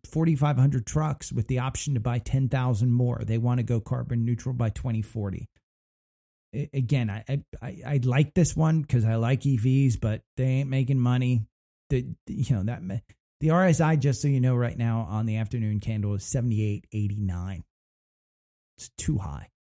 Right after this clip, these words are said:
Peloton will no longer make their bikes. I am a fan of Peloton. I am a subscriber of the app. I don't have the bike. I just bought a two hundred dollar bike off of Amazon.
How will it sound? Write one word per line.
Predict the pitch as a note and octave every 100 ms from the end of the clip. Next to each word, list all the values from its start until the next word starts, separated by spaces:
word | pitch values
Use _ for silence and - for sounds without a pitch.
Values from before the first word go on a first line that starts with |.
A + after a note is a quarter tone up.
| _ _ _
Peloton | F#3+ A3+ G3+ D#3+ D3 C3+
will | A#2+ C3+
no | C3+ D#3
longer | D#3+ D#3 D#3 D3
make | C3+ C3+ D3 -
their | C#3 C3+
bikes. | A2 C3+ G2 - - -
I | B2+ C3+
am | C3
a | A#2
fan | - E3+ F3+ F3+
of | D#3 -
Peloton. | D#3+ E3 D3+ D3 D#3 D#3
I | A#2+ C3
am | B2+
a | A#2+
subscriber | - A#2 - - - D3+ D#3 D3+ -
of | B2 A#2+ -
the | A2+ -
app. | D3+ D#3+ F#3 - - - _ _ -
I | A#2
don't | A2+ C3+ C#3 -
have | A#2 C3+
the | C3
bike. | G#2+ B2+ E3+ F3+
I | C#3
just | A#2+ A#2
bought | C3 B2+
a |
two | A#2+ D3
hundred | C#3 D3
dollar | D3 D3+ D3+
bike | D#3 D#3
off | D#3 D3+
of | -
Amazon. | D#3 E3+ D#3+ A2 E2+ E2